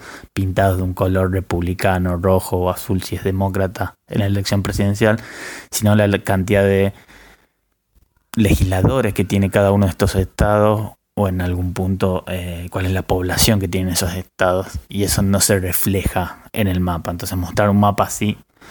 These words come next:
digo, tiene la intención de generar una narrativa específica. Entonces, eh, que genera una sensación visual en la que la mayoría de los estadounidenses no apoyarían el impeachment.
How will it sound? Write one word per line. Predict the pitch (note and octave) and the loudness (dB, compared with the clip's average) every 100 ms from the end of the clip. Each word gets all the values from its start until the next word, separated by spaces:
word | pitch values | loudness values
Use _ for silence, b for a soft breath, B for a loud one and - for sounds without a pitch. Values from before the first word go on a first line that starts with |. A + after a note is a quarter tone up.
| B _ - | B _ -6
digo, | F#2+ E2+ | -4 -2
tiene | - G2 F#2 | -2 0 0
la | F#2 | 0
intención | F#2+ - F#2 F2+ - G#2 G2 | -2 -4 -6 -4 0 2 4
de | F#2+ | 2
generar | - F#2 F#2 | 0 0 2
una | F#2 F2+ | 0 0
narrativa | F2+ F2 F2+ F#2+ | -2 -2 -2 0
específica. | - E2+ - F#2 - - - _ B B B B B _ | 0 0 -2 -6 -8 -14 -16 _ B B B B B _
Entonces, | - F#2 E2+ - _ - | 0 0 0 -6 _ -8
eh, | G2+ F#2 F2 F2 E2+ - _ _ _ _ - | -2 -2 -2 -4 -6 -10 _ _ _ _ -12
que | - A2+ - - | -10 -10 -16 -10
genera | - G#2 G#2+ G#2+ | 0 4 4 4
una | G2 | 2
sensación | - G2+ G2 G#2+ G#2 | 2 2 2 2 2
visual | F#2+ G2 - A2+ A2 | 2 -2 0 2 2
en | G#2+ | 2
la | F2+ | -2
que | F#2+ | -4
la | |
mayoría | F#2 F#2 F#2+ G2 G2+ A2 | -2 0 0 2 4 4
de | G#2+ | 4
los | F#2+ | 2
estadounidenses | F#2+ F#2 F#2+ G2 G2+ G#2 G#2+ | 0 0 2 4 2 2 2
no | G2+ G#2 | 2 2
apoyarían | G2+ G2+ G2+ F#2+ G2 F#2+ | 2 0 2 2 2 2
el | F2+ | 0
impeachment. | F2 E2+ - E2+ - - | -2 -4 -8 -8 -8 -12